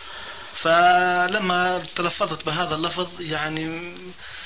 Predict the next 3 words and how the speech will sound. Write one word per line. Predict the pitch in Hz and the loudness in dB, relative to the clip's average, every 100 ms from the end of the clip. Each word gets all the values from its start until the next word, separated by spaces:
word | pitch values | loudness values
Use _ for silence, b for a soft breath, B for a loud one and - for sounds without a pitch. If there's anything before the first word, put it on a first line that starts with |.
| B B B - - - 285 | B B B -18 -18 -14 -4
وهديت | 196 139 180 185 160 | -2 0 2 2 0
الأحوال | 160 156 147 160 156 147 147 143 143 143 139 135 135 131 | 0 0 2 0 0 -2 -2 -2 0 0 0 0 -4 -4
بيناتنا، | 143 147 139 139 143 | -2 -2 -2 -4 -6